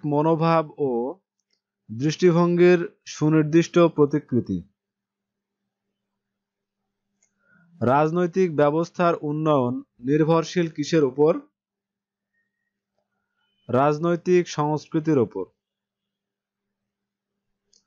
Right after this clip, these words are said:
কোনটি সক্রিয় স্থানীয়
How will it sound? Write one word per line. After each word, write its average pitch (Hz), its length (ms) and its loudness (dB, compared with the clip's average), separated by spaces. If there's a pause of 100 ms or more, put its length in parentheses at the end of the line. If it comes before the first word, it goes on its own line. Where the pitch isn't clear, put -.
(580)
কোনটি 175 720 4
সক্রিয় 165 680 0
স্থানীয় 156 460 -2